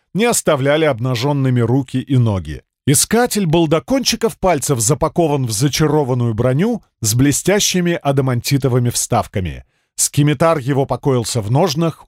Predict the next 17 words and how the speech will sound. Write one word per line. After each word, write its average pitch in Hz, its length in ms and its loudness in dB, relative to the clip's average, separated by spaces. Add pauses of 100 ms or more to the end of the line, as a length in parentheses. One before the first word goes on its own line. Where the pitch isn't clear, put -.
у 139 100 4
левого 120 440 2
бедра. 101 460 -6 (640)
Сам 233 340 0
я 220 160 2
рядом 208 220 0
с - 120 -4
ним 180 220 0
выглядел 196 580 0 (140)
чуть 262 280 -2
ли 226 120 0
не 214 140 0
голым. 123 600 0 (200)
Свободного 202 680 0
кроя 160 340 0
тёмная 127 480 -2
одежда, 175 520 0